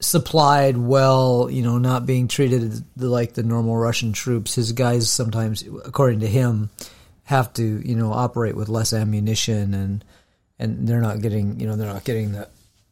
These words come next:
the, the supplies they should be getting in order to keep fighting. But, uh, but recently he claims that they were literally attacked by the Russians, by their own people, basically, with a rocket attack that killed,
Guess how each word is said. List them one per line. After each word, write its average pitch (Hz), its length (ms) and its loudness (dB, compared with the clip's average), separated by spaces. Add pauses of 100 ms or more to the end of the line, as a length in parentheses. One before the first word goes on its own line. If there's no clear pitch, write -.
(460)
the, - 140 -18 (140)
the 131 60 -8
supplies 123 440 0
they 120 120 -2
should 120 280 0
be 104 100 -2
getting 110 360 0
in 101 100 -2
order 104 200 -4
to 104 60 -6
keep 110 220 -10
fighting. 101 340 -4 (460)
But, 135 360 0
uh, 127 280 4
but 135 180 0
recently 131 800 2
he 127 180 0
claims 117 540 -2
that 117 360 -4
they 120 220 0
were 110 420 0
literally 120 640 0
attacked 123 760 0
by 110 200 -2
the 101 100 -4
Russians, 104 720 -4 (120)
by 113 120 -4
their 113 180 -2
own 127 160 2
people, 120 380 0
basically, 107 640 -4 (640)
with 117 200 -6
a 117 60 0
rocket 123 380 2
attack 98 500 -6
that - 180 -6
killed, 110 440 -4